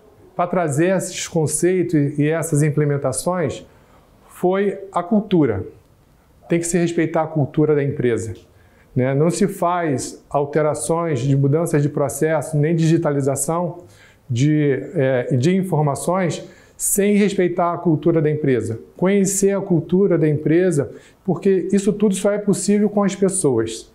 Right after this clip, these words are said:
Sem pessoas não é possível que nós façamos as mudanças necessárias. Então você tem que respeitar as pessoas, olhar pra cada um, o que cada um faz,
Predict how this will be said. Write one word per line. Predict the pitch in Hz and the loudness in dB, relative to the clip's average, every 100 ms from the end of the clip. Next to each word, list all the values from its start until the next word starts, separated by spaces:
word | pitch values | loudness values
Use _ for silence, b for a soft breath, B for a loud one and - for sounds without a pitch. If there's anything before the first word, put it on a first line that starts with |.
| _ - | _ -8
Sem | - 175 | -4 0
pessoas | 180 170 165 170 | 0 0 2 2
não | 175 | 2
é | 175 | -2
possível | 170 - - 160 160 | -6 -4 0 2 2
que | 160 | 2
nós | 151 147 143 | 0 0 -2
façamos | 151 143 147 143 143 139 - B B B | -4 -2 -2 0 -2 -4 -10 B B B
as | 143 143 | -4 0
mudanças | 160 147 156 156 151 | 2 2 2 0 0
necessárias. | 151 147 151 143 131 107 110 - - b b b | 0 0 -2 0 -2 -2 -6 -12 -18 b b b
Então | - 156 | -4 -2
você | 160 | 0
tem | 160 | -2
que | 160 - - - | -4 -12 -14 -4
respeitar | 156 - 156 143 170 196 | -4 0 -2 0 -2 0
as | 202 | 0
pessoas, | - 165 - 156 160 147 - | 0 -2 2 2 2 -2 -2
olhar | 139 151 202 | 0 2 0
pra | 208 175 | 0 -6
cada | - 165 156 | -2 0 0
um, | 147 175 | 0 -2
o | |
que | 165 - | -4 -4
cada | 175 170 | -2 0
um | 170 160 | -2 -2
faz, | 143 135 143 - - | -2 0 -2 -6 -12